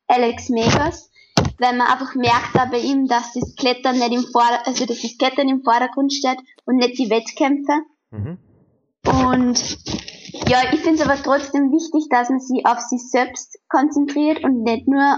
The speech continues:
Speaker 1: an Vorbildern orientiert.
Speaker 2: Mhm.
Speaker 1: Und ja, dass man halt immer nur spezielle Eigenschaften für die Vorbilder kopiert und nicht versucht,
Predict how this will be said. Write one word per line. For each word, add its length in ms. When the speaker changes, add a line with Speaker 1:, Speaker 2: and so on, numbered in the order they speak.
Speaker 1:
an 260
Vorbildern 920
orientiert. 760
Speaker 2:
Mhm. 300
Speaker 1:
Und 440
ja, 140
dass 140
man 120
halt 100
immer 160
nur 140
spezielle 640
Eigenschaften 640
für 100
die 120
Vorbilder 480
kopiert 540
und 100
nicht 180
versucht, 480